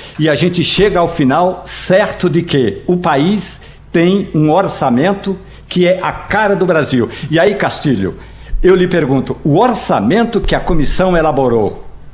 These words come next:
e que, é, a, o que diz exatamente o mapa que aponta onde o governo vai investir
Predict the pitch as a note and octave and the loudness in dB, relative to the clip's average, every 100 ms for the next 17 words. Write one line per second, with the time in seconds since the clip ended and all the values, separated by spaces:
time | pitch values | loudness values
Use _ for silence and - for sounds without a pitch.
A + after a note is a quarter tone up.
0 | - - - B2+ B2 D3+ D3 C#3 - - | -18 -20 -6 -4 -2 0 2 0 -2 -4
1 | C#3+ C3+ B2+ - - C3+ B2+ C3 A#2+ D3+ | 0 2 0 -6 -6 -4 -2 -4 -2 -2
2 | C3 B2+ A#2 A2 G#2+ G3+ G3+ C3+ C3 D3+ | 0 2 0 -2 0 2 2 0 -2 0
3 | C3+ B2+ C#3 C#3+ C#3 E3 G#3 - A2 F#2 | 0 0 0 0 0 2 0 0 -2 -2
4 | C#3 B2 D#3+ E3+ D3 C3+ D#3+ F#3+ E3 C#3+ | -4 -2 -2 -2 -2 -2 0 0 0 0
5 | D#3+ C#3+ C#3 D3+ C#3+ C3 D3+ C#3 | 2 2 2 0 0 -2 0 -2